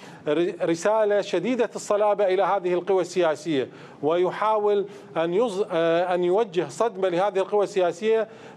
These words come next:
بأن الوضع، آه، يعني ي-، لا يمكن، آه، آه، تلافيه إذا لم نمضي باتجاه،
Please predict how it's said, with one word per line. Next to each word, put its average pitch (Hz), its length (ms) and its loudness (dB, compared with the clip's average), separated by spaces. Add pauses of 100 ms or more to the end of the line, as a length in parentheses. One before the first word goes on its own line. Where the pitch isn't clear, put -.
بأن 196 280 0
الوضع، 208 420 2 (360)
آه، 160 580 2 (320)
يعني 156 480 0 (100)
ي-، 190 220 2
لا 196 240 4
يمكن، 202 640 0 (420)
آه، 170 600 2
آه، - 20 2
تلافيه 190 680 0
إذا 185 360 4
لم 208 320 0 (420)
نمضي 196 440 0
باتجاه، 180 600 2